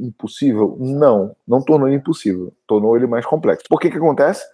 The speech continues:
Eu tenho problemas que hoje eu não posso mais adiar, né? Eu tenho, por exemplo, o cara que tem uma loja física e que relutou em ter um e-commerce, ele teve que criar um e-commerce em uma semana, né? Porque senão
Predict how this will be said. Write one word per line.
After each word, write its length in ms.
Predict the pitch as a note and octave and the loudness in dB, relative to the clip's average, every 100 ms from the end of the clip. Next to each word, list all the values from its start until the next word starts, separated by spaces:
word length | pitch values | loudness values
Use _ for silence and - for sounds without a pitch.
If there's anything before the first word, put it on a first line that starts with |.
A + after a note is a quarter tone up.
| _ _ - | _ _ -2
Eu 80 | |
tenho 160 | A2+ C#3+ | 0 0
problemas 380 | D3+ C3+ C3 C#3+ | 2 2 0 -2
que 80 | D3 | -2
hoje 180 | D3+ | 0
eu 40 | F3 | 0
não 100 | F#3+ | 0
posso 260 | E3+ D3+ | 0 0
mais 160 | D#3 D#3+ | -2 -2
adiar, 400 | D#3 G3+ D#3+ - _ _ _ | 0 0 -2 -4 _ _ _
né? 120 | G2 - | -12 -6
Eu 100 | A#2+ | -8
tenho, 380 | G#2 A#2+ B2 C#3+ - _ _ | -2 0 0 -4 -8 _ _
por 100 | A#2 | 2
exemplo, 300 | A2+ B2 B2 | 2 2 0
o 40 | |
cara 200 | B2 B2 | 2 0
que 60 | B2 | 2
tem 80 | C#3 | 0
uma 120 | C3+ | 2
loja 240 | A#2+ B2+ | 2 0
física 540 | D3+ D3+ D3+ D#3+ F#3+ A#3 _ | -6 -4 -4 -2 -2 -2 _
e 80 | A#2+ | -12
que 340 | - B2+ A#2 - - _ _ | -4 -2 -2 -6 -20 _ _
relutou 500 | D#3 D#3+ D#3 - B2 | 0 2 0 2 0
em 60 | B2 | 0
ter 200 | B2 A#2 | 0 2
um 120 | A2+ | 2
e-commerce, 720 | A2+ - F#3 D#3 G#2 - - - | -2 0 0 0 -6 -12 -20 -4
ele 180 | C3 C#3 | -2 0
teve 180 | B2 | 0
que 120 | G#2+ C3 | 0 -4
criar 200 | C#3+ B2 | 0 0
um 100 | C#3+ | 0
e-commerce 580 | - B2+ C#3 - F3+ - - _ | 2 2 2 -4 -8 -8 -14 _
em 240 | D3+ D3+ F#3+ | -4 -4 -6
uma 160 | C#3+ C#3 | -2 0
semana, 480 | - F#3+ D3 F#3+ B3+ _ | 2 4 4 2 -6 _
né? 220 | C3+ C#3 G#3 - - | 0 2 0 -16 -18
Porque 140 | - - | -6 -4
senão 440 | C#3+ B2+ C3+ F#3 | 2 4 4 0